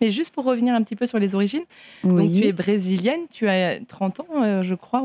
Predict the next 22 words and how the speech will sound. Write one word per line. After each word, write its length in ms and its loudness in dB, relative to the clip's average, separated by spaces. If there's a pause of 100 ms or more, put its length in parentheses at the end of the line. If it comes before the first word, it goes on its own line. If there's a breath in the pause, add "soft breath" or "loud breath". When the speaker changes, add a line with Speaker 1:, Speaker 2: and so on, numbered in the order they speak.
(140)
Speaker 2:
C'est 240 4
ça. 300 0 (100)
Speaker 1:
Et 140 2
du 140 -2
coup, 180 -4
tu 120 -4
disais 160 0
que 80 -6
la 80 2
danse 240 -2
est 60 2
venue 220 2
il 80 -2
y 60 -2
a 200 -2
onze 320 0
ans, 140 0 (180)
donc, 240 -2
euh, 680 0 (300)
petite 280 -4
vingtaine. 480 -2 (440 loud breath)
Euh, 140 2